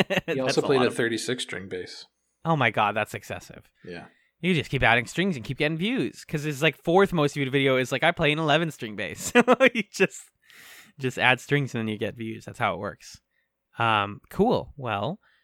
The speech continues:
Speaker 1: um, that's gonna do it tonight, folks. Thank you, as always, to Magellan for being the rock to my hard place.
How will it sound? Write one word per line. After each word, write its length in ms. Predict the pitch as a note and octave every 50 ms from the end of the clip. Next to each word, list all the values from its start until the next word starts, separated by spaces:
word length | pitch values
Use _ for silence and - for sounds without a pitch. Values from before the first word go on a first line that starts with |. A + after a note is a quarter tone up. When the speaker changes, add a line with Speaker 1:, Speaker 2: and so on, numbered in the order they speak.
| _ _ -
Speaker 1:
um, 640 | G#2+ A2 A2 G#2+ G#2+ G#2+ G#2+ G#2 G#2 - - _ _ _
that's 220 | - C3 C#3 -
gonna 160 | - F#3+ F3+ D3
do 160 | B2 B2+ D3+
it 100 | E3+ -
tonight, 300 | - C3 A#2+ G#2 G2+ -
folks. 360 | - G#2+ G2 F#2+ - - -
Thank 260 | - B2+ B2 C3+ - C#3+
you, 400 | C3 B2 B2 B2 B2 B2 A#2 -
as 120 | B2 -
always, 380 | - G2 C3+ C#3 D3 D#3 E3 -
to 60 | - G#3+
Magellan 400 | G3 D3 B2 A#2 G2+ G2+ A2+ A#2
for 220 | - C3 A#2 A2
being 300 | - A#2 A2 A2 A#2+ A#2+
the 80 | A#2+ A2
rock 220 | A2 G#2 G#2+ -
to 80 | - B2
my 80 | A2 G#2+
hard 240 | A2 G2 F#2 F2+
place. 420 | - - F2+ F#2 E2+ - - -